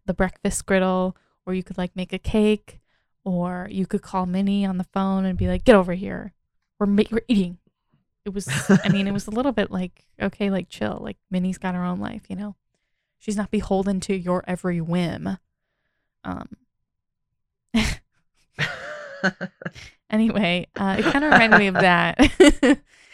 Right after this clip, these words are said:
So this was actually, it's one of my contenders for Game of the Year because not only was it heartfelt, but it was also just, like, fun to play. And I was able to just, like, sit down and play it in a few hours.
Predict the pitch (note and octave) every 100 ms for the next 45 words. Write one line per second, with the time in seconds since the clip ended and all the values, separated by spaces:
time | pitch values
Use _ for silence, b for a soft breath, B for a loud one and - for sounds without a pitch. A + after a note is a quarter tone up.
0 | B _ - - G#3 F#3+ G3 A#3+ C4+ B3
1 | A3 G#3 G#3+ G3+ - G3 - G#3 G3+ F#3+
2 | G3 G3+ F3+ F3 F3 F#3 F3+ F3 F3 F3
3 | F3 E3+ F3 F3+ F3+ F3 E3+ - _ _
4 | - - F#3+ G3 F#3+ F#3+ - _ _ _
5 | _ _ - F#3+ F3+ F3 G3 - - -
6 | - F3 E2+ - - G3 G#3 G3+ G#3 G3+
7 | F#3 - F#3 - F3 E3+ E3+ - - D#3+
8 | - E3+ E3+ F3+ F3 F3 F3 F3+ - F3+
9 | - F#3 E3+ E3 D#3+ - F3 E3 - F3
10 | E3 D#3+ E3+ - _ F3 - E3+ D#3 D#3+
11 | E3+ F3 -